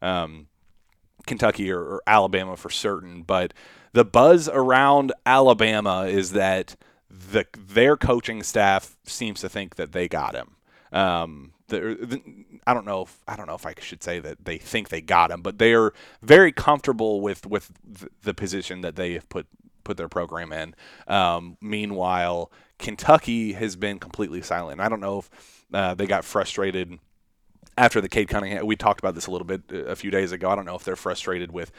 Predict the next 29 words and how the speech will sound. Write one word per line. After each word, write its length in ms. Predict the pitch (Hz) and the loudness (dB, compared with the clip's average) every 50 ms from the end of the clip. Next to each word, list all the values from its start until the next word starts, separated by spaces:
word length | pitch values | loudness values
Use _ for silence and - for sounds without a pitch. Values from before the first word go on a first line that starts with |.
| - - - | -20 -14 -4
how 120 | - 113 113 | 0 0 0
the 80 | 104 | 0
Cade 220 | 98 - 101 95 92 | 0 -4 -4 -4 -4
Cunningham 420 | - 104 98 98 95 95 95 92 | -4 -8 -8 -6 -8 -10 -12 -12
thing 240 | 92 - 98 95 92 | -12 -12 -12 -12 -10
went 260 | 92 95 92 92 87 | -10 -10 -10 -10 -12
and 140 | 95 90 90 | -14 -14 -12
leaks 520 | 87 90 95 95 92 90 87 - - - | -8 -6 -6 -4 -4 -6 -8 -10 -12 -12
and, 220 | 90 87 87 85 - _ - - - | -10 -12 -14 -14 -20 _ -20 -18 -10
and 140 | - 110 107 | -8 -4 -2
all 120 | 104 95 90 | -2 0 2
that 180 | 95 95 95 | 0 0 0
stuff, 380 | - - - 95 92 90 87 - - | -2 -4 -2 -2 -2 -2 -4 -8 -6
but 240 | 95 90 85 82 _ _ - - - - _ _ _ | -6 -6 -6 -6 _ _ -20 -20 -20 -20 _ _ _
they 180 | - 120 123 131 | 2 4 6 6
have 140 | 127 117 107 | 6 4 4
gone 260 | 110 110 110 107 101 | 0 0 0 0 -2
silent 460 | - - 113 104 104 104 101 104 98 | -2 2 4 4 4 4 2 -2 -4
about 280 | 95 98 95 95 95 - | 0 2 2 2 2 0
this, 200 | 101 98 - - | -4 -6 -6 -8
and 80 | 95 | -10
it's 260 | 117 131 - _ _ - | -10 -10 -12 _ _ -16
been 300 | 117 98 143 180 208 196 | -6 -4 -4 -4 -4 -6
silent 600 | - - 123 131 151 165 143 127 110 98 - - | -6 -6 -4 0 2 2 2 2 -2 -6 -8 -16
pretty 600 | - - - 139 147 151 151 151 151 151 147 139 | -18 -8 -6 -2 -2 0 0 0 0 0 0 -2
much 520 | 131 127 123 123 123 117 - - - - | -2 0 2 2 2 0 -2 -6 -10 -10
for, 640 | - - - 117 110 107 104 101 101 98 98 95 90 _ _ | -10 -6 -4 -2 -2 0 -2 -2 -4 -4 -6 -8 -10 _ _
for 320 | _ - 110 101 95 90 90 _ _ - 62 - - - - - _ _ _ _ - - - | _ -6 -4 -4 -4 -6 -10 _ _ -20 -20 -20 -18 -20 -20 -20 _ _ _ _ -20 -18 -12
about 480 | - 120 110 110 104 101 101 95 _ | -10 -2 2 2 4 4 2 -2 _